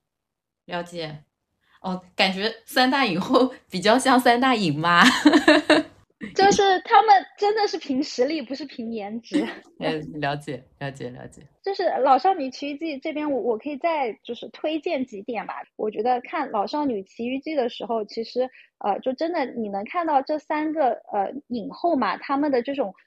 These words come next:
Speaker 2: 呃，人物的这种状态，啊，包括，呃，她们就是真的很，很好玩的是，她们每次去一些地方就会，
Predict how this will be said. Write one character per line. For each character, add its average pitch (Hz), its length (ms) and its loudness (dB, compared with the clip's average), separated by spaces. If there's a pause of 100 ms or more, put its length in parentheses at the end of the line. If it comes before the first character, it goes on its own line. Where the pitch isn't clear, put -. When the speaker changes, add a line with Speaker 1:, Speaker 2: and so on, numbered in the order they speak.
Speaker 2:
呃， 196 120 -2
人 196 280 -2
物 302 120 0
的 - 160 -2
这 254 80 -6
种 247 200 -6
状 339 280 0
态， 220 320 -6 (220)
啊， 196 140 0
包 254 180 6
括， 269 460 2 (180)
呃， 196 260 -2
她 285 220 -6
们 254 320 -2
就 220 100 -8
是 220 360 -8
真 302 120 -4
的 311 80 -4
很， 220 200 -6
很 233 180 -6
好 240 160 0
玩 175 180 -4
的 202 160 -6
是， 226 140 -8
她 269 140 -8
们 254 280 -4
每 226 200 -2
次 254 180 -10
去 247 260 -6
一 226 40 -6
些 226 160 -4
地 240 160 -8
方 208 180 -2
就 254 100 -4
会， 214 220 -4